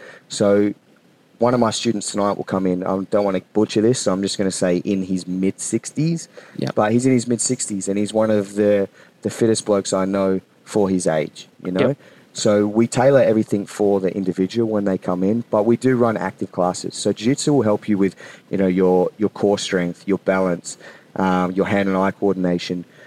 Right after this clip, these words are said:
Speaker 1: um, your strength, your flexibility, all these different aspects of fitness that you might not get from one discipline, we're able to combine it.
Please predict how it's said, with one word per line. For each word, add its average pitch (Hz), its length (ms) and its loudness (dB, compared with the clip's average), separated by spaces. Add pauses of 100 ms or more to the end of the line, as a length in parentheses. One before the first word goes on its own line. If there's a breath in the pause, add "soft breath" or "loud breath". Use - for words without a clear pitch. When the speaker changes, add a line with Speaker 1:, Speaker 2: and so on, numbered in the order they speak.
(320 loud breath)
Speaker 1:
um, 92 520 -2 (840)
your 110 180 2
strength, 101 600 -4
your 107 100 2
flexibility, 107 720 0
all 156 260 2
these 143 180 2
different 110 300 0
aspects 107 380 -4
of 92 80 -2
fitness - 400 -2
that 98 100 2
you 101 120 2
might 110 240 2
not 107 200 -2
get 107 180 2
from 95 240 -4
one 95 260 0
discipline, 120 540 -2 (300 loud breath)
we're 107 260 4
able 110 240 4
to - 140 -10
combine 92 420 0
it. 85 140 -4